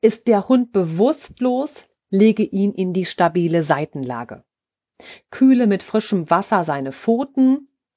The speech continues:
anschließend langsam den Hundekörper von hinten nach vorne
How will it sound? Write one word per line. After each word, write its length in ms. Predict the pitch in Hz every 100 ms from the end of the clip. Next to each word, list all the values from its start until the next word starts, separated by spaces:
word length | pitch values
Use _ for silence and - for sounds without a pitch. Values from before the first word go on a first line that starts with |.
| _ _ _
anschließend 920 | 160 170 214 - 220 208 202 202 202 -
langsam 760 | 165 156 175 233 220 220 214
den 260 | 175 151 143
Hundekörper 800 | 226 233 220 214 202 180 - 160
von 300 | - 147 143
hinten 500 | - 220 233 - 156
nach 220 | 123 -
vorne 680 | - 214 220 262 277 320